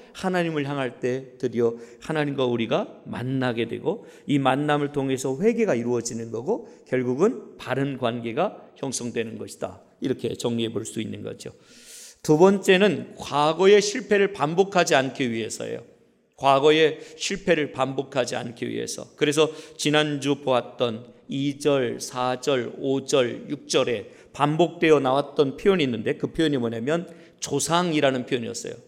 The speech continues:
조상, 조상. 이렇게 반복되어 사용한 이유가 있습니다. 그 이유는 사 절에서 이야기하지요. 뭐 어떻게 얘기하죠? "너희 조상들을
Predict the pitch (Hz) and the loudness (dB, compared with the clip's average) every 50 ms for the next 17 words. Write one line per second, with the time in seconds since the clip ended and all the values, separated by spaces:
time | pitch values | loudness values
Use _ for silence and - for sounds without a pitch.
0 | _ _ _ _ _ _ - - 123 117 113 - - 127 120 117 110 107 101 - | _ _ _ _ _ _ -10 -6 -6 -6 -4 -2 -2 -2 -2 -2 -4 -8 -14 -16
1 | 143 - - 123 - - - - - _ _ _ _ _ _ _ _ _ _ _ | -18 -14 -14 -14 -14 -14 -18 -20 -20 _ _ _ _ _ _ _ _ _ _ _
2 | _ _ _ _ _ _ _ _ - - - - - - - - - _ 160 156 | _ _ _ _ _ _ _ _ -20 -20 -20 -20 -20 -20 -20 -20 -2 _ 4 6
3 | 165 185 208 - 151 170 175 180 196 190 196 - 202 196 190 190 - 214 208 202 | 8 6 6 6 6 4 6 6 4 4 6 4 4 4 4 2 0 0 0 2
4 | 196 185 175 143 139 156 175 160 160 131 120 - - 120 107 104 98 110 104 98 | 2 0 0 0 -2 -2 0 2 2 2 2 0 -4 -8 -10 -10 -10 -10 -10 -12
5 | 92 - _ _ _ _ _ _ - 143 127 135 151 165 175 165 135 110 101 117 | -12 -18 _ _ _ _ _ _ -4 -4 -4 -2 0 0 0 0 0 -2 -4 -6
6 | 131 - - 135 139 139 139 165 156 160 156 160 143 123 120 113 113 123 110 104 | -8 -8 -4 -2 -2 0 0 0 0 0 -2 -2 -2 -2 -2 -2 -2 -6 -8 -8
7 | - - 147 170 - - - - - _ _ _ _ _ _ _ _ _ _ _ | -6 -6 -6 -6 -6 -10 -18 -20 -20 _ _ _ _ _ _ _ _ _ _ _
8 | - - 127 123 - 156 - 151 131 120 123 120 - 98 95 127 127 143 156 - | -2 -2 -2 0 0 -2 2 2 2 2 2 0 0 0 0 2 4 4 2 0
9 | 143 - 139 131 - 160 135 131 127 127 139 185 247 269 - - - - - _ | -2 -4 -4 0 0 0 0 0 -2 0 2 2 0 0 -4 -12 -18 -20 -20 _